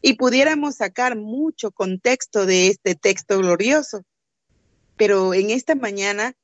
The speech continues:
solamente tenemos como veinte minutos para salir a buen tiempo de nuestra, me imagino que la escuela dominical ya se terminó, o quizás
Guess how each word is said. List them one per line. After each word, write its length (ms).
solamente 680
tenemos 560
como 280
veinte 360
minutos 580
para 240
salir 600
a 120
buen 260
tiempo 520
de 100
nuestra, 540
me 160
imagino 520
que 120
la 80
escuela 400
dominical 720
ya 160
se 160
terminó, 720
o 140
quizás 600